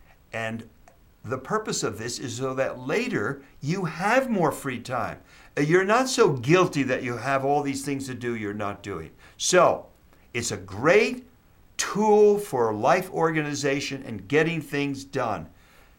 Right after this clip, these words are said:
A little ten-minute period here, maybe a twenty-minute period there, a half hour there, five minutes here. Don't just stand there staring into outer space. Know exactly what you're gonna do with that ten-minute period.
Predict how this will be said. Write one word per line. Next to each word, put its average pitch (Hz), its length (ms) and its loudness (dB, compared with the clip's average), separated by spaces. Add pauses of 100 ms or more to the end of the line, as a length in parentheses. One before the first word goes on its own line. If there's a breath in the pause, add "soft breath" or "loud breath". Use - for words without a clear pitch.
(400 soft breath)
A - 20 -20
little 147 280 0
ten-minute 170 560 -2
period 165 320 -2
here, 175 240 0
maybe 127 340 -2
a 143 80 2
twenty-minute 170 680 -2
period 170 440 -2
there, 165 380 2 (200 loud breath)
a - 80 -8
half 160 340 4
hour 175 280 8
there, 165 420 4 (120)
five 156 400 2
minutes 175 320 -2
here. 180 420 2 (520)
Don't 160 220 4
just 185 220 0
stand 185 360 2
there 147 120 4
staring 151 460 2
into 151 240 0
outer 147 240 4
space. - 560 0 (1120)
Know 143 240 2
exactly 131 540 0
what 117 220 -6
you're 117 120 -6
gonna 110 140 -6
do 127 180 -2
with 101 180 -6
that 98 180 -10
ten-minute 107 460 -8
period. 98 440 -8